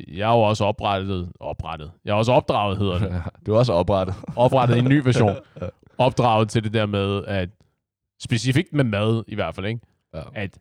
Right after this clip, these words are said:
Speaker 1: det er fair nok, at man ikke kan lide ting, men du har den onde spark med at holde det for dig selv. Der er ikke nogen i universet, der gider at høre dig sidde og sige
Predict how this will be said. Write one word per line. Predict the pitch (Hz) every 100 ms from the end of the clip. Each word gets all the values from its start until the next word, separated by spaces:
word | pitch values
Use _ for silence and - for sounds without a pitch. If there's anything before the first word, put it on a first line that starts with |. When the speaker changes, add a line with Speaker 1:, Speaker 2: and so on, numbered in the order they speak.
| _ -
Speaker 1:
det | 82
er |
fair | 107 127
nok, | 190 151 127
at | 117
man | 107
ikke | 120
kan | - 120
lide | 127 113
ting, | 117 104 - - _ _ _ _ -
men | 107 98 90 80
du | 110 98
har | 113 131 65 117 _ _ -
den | 113 113 -
onde | 135 160 - 120
spark | - 87 90 113
med |
at | 92 92
holde | 101 110
det | 110
for | 98
dig | -
selv. | 92 67 110
Der | 95
er |
ikke | 101 131 160 151 -
nogen | 127 123 127 147 170
i | 143
universet, | 120 110 98 101 123 - 139
der | 117
gider | 117 107
at | 107
høre | 110
dig | 110 104 101
sidde | 113 117
og | 110
sige | 110